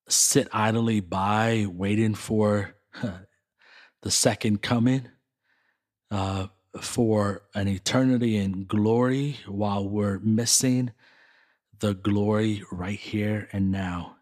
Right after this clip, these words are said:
And so your prayer, uh, I pray it would come true, that your kingdom will come here in Chicago as it is in heaven. So give us today our daily bread.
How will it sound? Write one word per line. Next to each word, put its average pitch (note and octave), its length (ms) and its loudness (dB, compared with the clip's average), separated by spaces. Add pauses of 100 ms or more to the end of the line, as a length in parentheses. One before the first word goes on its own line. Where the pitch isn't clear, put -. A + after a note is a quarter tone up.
(120)
And F2 140 -8
so F#2 380 -2
your F#2+ 180 -6
prayer, F2+ 520 -6 (800)
uh, F2 320 -10 (420)
I G2 80 -12
pray F#2+ 300 -6
it - 200 -8
would - 180 -8
come G2 220 -2
true, F#2 580 -2 (260)
that F2+ 80 -8
your F2+ 180 -4
kingdom G2 540 0
will F2+ 100 -4
come G2 420 -4
here G2 440 -4
in G2 80 -2
Chicago F#2 760 -6 (140)
as F#2 280 -6
it F#2 100 -6
is F#2+ 220 -2
in F2 80 -6
heaven. F2 460 -8 (680)
So - 160 -8
give G#2+ 300 -4
us F2+ 260 -4
today G2+ 320 -4
our F2+ 120 -6
daily F#2 320 -6
bread. F#2+ 440 -4